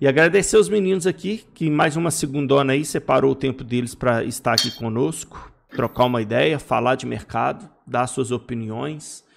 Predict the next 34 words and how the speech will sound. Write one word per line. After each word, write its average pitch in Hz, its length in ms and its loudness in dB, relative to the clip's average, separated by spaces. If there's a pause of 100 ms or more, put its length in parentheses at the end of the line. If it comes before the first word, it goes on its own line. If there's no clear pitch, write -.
(360)
combater 135 560 2
outras. - 880 -4 (560)
E 113 140 -4
todo 127 340 -2
mundo, 120 440 -6 (220)
e 117 420 -6
isso 127 280 -12
é 123 200 -4 (320)
muito 135 280 -6
importante 123 460 -10
pra 127 120 -10
todo 139 260 -6
mundo 123 280 -4
que - 120 -20
tá - 140 -4
buscando 117 360 -2
a 117 40 -4
consistência, 143 760 -8
pra - 180 -12
quem 131 180 -10
já 123 180 -8
tem, 170 300 -6
pra 156 160 -8
quem 139 160 -6
quer 127 300 -2
evoluir, 120 680 -4 (420)
pra 127 100 0
quem 135 180 -6
tá 131 120 -10
chegando 120 400 -6
agora. 147 540 -8 (800)
É 165 100 -2
isso. - 520 -4
Valeu, 139 680 2